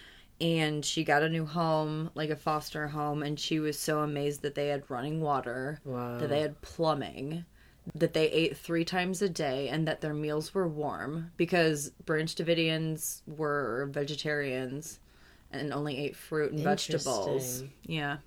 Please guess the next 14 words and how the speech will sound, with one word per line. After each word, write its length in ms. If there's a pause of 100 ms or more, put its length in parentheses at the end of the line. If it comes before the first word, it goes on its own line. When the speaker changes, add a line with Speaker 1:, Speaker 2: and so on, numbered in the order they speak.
Speaker 1:
weird, 420 (120)
but, 240 (560)
and, 300
well, 220
and 240
Speaker 2:
And 100
Speaker 1:
popcorn. 760
Speaker 2:
popcorn. 180
Speaker 1:
Yeah, 400
and 160
popcorn, 520
apparently. 600
Speaker 2:
And 160
soup. 440